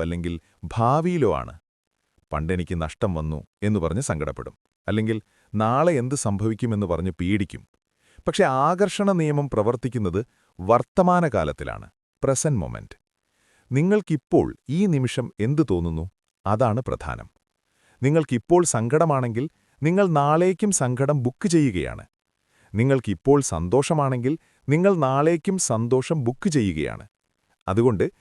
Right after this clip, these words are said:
ബോധപൂർവം സന്തോഷിക്കാൻ ശ്രമിക്കുക. ഒരു നല്ല പാട്ട് കേൾക്കുക, ഇഷ്ടപ്പെട്ട ഭക്ഷണം കഴിക്കുക, കുട്ടികളോട് കളിക്കുക. നിങ്ങളുടെ മൂഡ് അല്ലെങ്കിൽ വൈബ്രേഷൻ മാറ്റാൻ എന്ത് വേണമെങ്കിലും ചെയ്യുക.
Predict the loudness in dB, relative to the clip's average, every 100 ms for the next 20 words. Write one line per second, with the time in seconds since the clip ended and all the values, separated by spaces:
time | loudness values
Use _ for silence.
0 | _ _ 0 6 6 6 2 2 2 0
1 | -2 -4 -2 2 2 2 -2 -4 -4 -4
2 | -4 -6 -10 -12 _ _ _ _ _ 2
3 | 4 4 4 2 2 -2 -2 -2 -2 -4
4 | -8 -8 -10 _ _ _ -6 -2 -2 -2
5 | -2 -4 -6 -4 -2 -2 -2 -4 -8 -8
6 | -10 _ _ _ 0 2 4 4 4 0
7 | -4 -6 -8 -12 -14 _ _ _ _ -2
8 | 2 4 4 4 2 2 2 -2 -4 0
9 | 0 0 0 2 2 2 2 -4 -2 -4
10 | -6 -8 -8 _ 0 2 2 2 2 0
11 | -4 -6 -4 -6 -6 -12